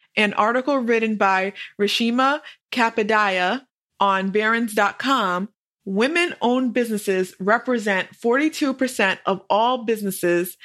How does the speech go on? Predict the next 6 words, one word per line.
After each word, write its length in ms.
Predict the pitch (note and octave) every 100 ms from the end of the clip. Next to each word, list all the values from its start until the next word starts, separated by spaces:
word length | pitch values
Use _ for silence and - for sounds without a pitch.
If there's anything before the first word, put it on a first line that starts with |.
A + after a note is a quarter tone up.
| - -
employing 680 | G3+ - B3 A3 G#3+ G#3+ -
nine 360 | G3 G3 B3+ C4
point 380 | C4+ A#3 A3
four 360 | - A3+ A3 A3+
million 560 | G#3 A3 A#3 B3+ C#4 A3
workers 560 | G#3 F#3+ F3+ F3+ F#3